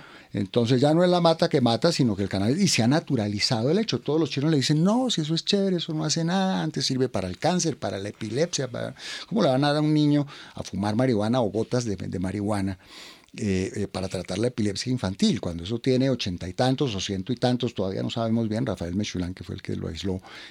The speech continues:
eh, podrá decir cuántos, digamos, setenta sustancias, eh, psicoactivas, pero uno puede extraer el cannabidiol, que es la sustancia que sirve para la epilepsia,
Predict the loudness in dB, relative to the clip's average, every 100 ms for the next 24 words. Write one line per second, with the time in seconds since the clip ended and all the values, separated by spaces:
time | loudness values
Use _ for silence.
0 | -10 -8 -6 -8 -6 -6 -4 -6 -2 -2
1 | 0 -4 -4 -4 -4 -2 2 2 0 -6
2 | -6 -6 -6 -8 -8 -8 -8 -8 -10 -8
3 | 0 0 2 2 2 4 2 2 2 2
4 | 2 0 2 2 4 2 2 0 -2 -2
5 | -4 -6 -6 -6 -2 -2 -2 0 2 2
6 | 2 2 2 0